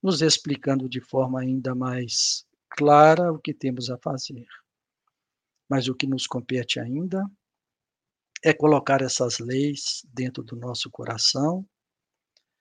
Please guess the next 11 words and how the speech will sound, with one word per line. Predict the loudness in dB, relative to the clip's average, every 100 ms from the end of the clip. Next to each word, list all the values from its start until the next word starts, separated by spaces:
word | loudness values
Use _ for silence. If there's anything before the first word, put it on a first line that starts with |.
| _ _ _ _ _ _ _ _ -4
dispensar | 2 4 2 2 2 6 8 8 6
um | 0
grande | -2 2 6 4 4
esforço | -2 -2 0 0 0 0 -2 -4 -12 _ _ _ _ _ _ _ _ _ _ _
para | 4 4
que | 2 -2
nós | 0 -2
possamos | -2 -2 -2 -4 -6 -6
vencer | -2 0 2 2 2 0 0
as | -2 -2
nossas | 0 0 2 0 -2 -2 -2 -4